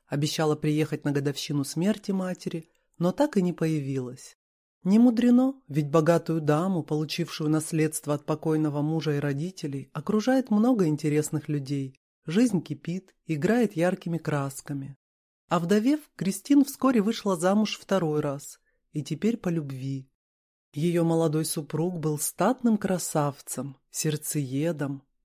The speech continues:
Однако Кристин умело завладела его сердцем и привязала к себе.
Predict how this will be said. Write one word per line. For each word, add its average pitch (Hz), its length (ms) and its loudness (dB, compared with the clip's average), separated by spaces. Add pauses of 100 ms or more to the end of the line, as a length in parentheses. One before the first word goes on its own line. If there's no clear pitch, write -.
(220)
Однако 240 380 2
Кристин 240 560 4
умело 240 340 6
завладела 151 560 2
его 151 200 2
сердцем 202 720 -2
и 269 120 4
привязала 165 600 0
к 156 100 -16
себе. 131 540 -6